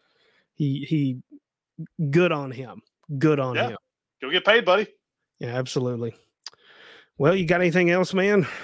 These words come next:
Speaker 2: That is not it. That is it. Just continuing to monitor stadium stuff, and, uh, hopefully we'll have an update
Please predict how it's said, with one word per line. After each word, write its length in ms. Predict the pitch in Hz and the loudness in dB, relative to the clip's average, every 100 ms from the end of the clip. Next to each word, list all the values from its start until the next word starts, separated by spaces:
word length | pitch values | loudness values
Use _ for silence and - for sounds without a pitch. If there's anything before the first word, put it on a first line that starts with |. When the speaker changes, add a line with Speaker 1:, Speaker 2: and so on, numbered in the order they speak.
| - - - _ - | -18 -20 -20 _ -4
Speaker 2:
That 140 | 143 202 | 2 2
is 160 | - | 4
not 220 | 214 214 | 6 6
it. 180 | 233 277 196 | 8 6 6
That 200 | 208 208 | 2 2
is 140 | 170 | 2
it. 180 | 240 208 | 2 2
Just 160 | 175 | -4
continuing 460 | - 190 208 214 208 | -8 -8 -6 -6 -8
to 80 | 175 | -6
monitor 1080 | 165 185 196 190 190 190 190 190 190 190 185 | -4 -4 -4 -4 -4 -2 -4 -4 -4 -6 -8
stadium 420 | - 208 226 202 | -6 -8 -6 -10
stuff, 480 | - - 185 214 - | -10 -6 -4 -4 -8
and, 180 | 175 165 | -12 -6
uh, 260 | 165 156 | -2 -2
hopefully 300 | 139 170 170 | -2 -8 -6
we'll 140 | 156 143 | -6 -4
have 160 | 147 | -4
an 60 | 147 | -4
update 420 | 143 - 143 143 | -8 -6 -8 -8